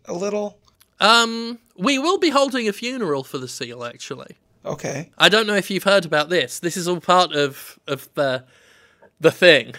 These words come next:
Speaker 2: <laughs> right? Um, as part of the Seal High Club, that's the name of the T V show where every week you eat a seal on a plane to the disgust of another,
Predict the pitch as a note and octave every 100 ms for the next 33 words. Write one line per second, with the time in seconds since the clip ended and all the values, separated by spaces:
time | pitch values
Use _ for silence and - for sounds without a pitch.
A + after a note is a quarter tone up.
0 | - _ _ _ _ - D#3+ D3+ C#3 -
1 | _ _ - - - - - - C#3+ D3+
2 | D3+ D3 D3 D3 _ _ _ E3 - G#3
3 | F3+ G3+ - A#3 A3+ G#3+ G3 F#3 - G3+
4 | D3+ A#2+ - _ _ _ _ F3+ - _
5 | - F#3+ - F#3+ F3+ E3+ D#3+ - E3+ D3+
6 | D#3 D#3 - C3 C#3 C#3 D3 D3 D3+ D3
7 | C#3+ C#3 - C#3+ C#3 - - D#3 C#3 C3+
8 | C3+ - D3 C3 B2 D#3+ C#3 B2+ C3+ -
9 | C#3+ - - C#3+ C#3 C3+ C3 C3+ B2+